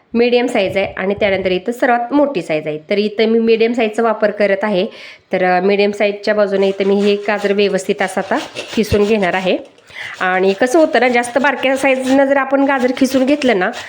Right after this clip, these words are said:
तर, अ, आपल्या गा-, जो हलवा आहे त्याचं गाळ होतो. आणि मीडियम साईजने घेतलं तर व्यवस्थित असा बनतो. आणि जर का ह्या मोठ्या साईजने जर घेतलं तर एकदम मोठा असा कचकच लागतो.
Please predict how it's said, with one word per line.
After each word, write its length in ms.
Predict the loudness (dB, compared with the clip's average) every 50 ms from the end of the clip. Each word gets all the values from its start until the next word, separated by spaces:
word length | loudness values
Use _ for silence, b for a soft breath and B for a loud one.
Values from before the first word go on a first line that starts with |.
| B B B -2 0
तर, 120 | 2 2
अ, 280 | 4 4 4 4 4 2
आपल्या 300 | 2 0 0 0 -2 0
गा-, 320 | 0 2 2 2 2 0 -2 -4 -8 -14 -14 -14 -12 -6 0
जो 100 | 0 0
हलवा 340 | 0 0 0 2 2 2 2
आहे 180 | 2 0 -2
त्याचं 300 | -2 -2 -4 -2 0 -2 0 0
गाळ 180 | 0 0 0 0
होतो. 300 | 0 -2 -2 -2 -2 -4
आणि 500 | -4 -2 -4 -2 0 2 2 2 0 -2 B B B B B B
मीडियम 320 | 0 2 2 4 2 0
साईजने 360 | 2 0 0 0 0 0 0 2
घेतलं 360 | 2 0 0 0 0 0 0 2
तर 80 | 0 2
व्यवस्थित 460 | 2 2 2 2 0 0 -2 -2 -2
असा 180 | -2 -2 -2 -2
बनतो. 320 | 0 0 -2 0 0 0
आणि 200 | 0 0 0 2
जर 140 | 2 0 2
का 100 | 2 2
ह्या 100 | 2 2
मोठ्या 300 | 4 2 2 2 0 -2
साईजने 320 | 0 0 2 4 4 4
जर 120 | 4 2 2
घेतलं 320 | 2 0 0 0 0 -2 0 0
तर 80 | 2
एकदम 280 | 2 2 2 2 2 2
मोठा 280 | 4 2 2 0 -2 -4
असा 140 | -4 -4
कचकच 380 | -2 -2 -2 -2 -2 -6 -6 -2 -2
लागतो. 360 | -2 -2 -2 -4 -8 -8 -8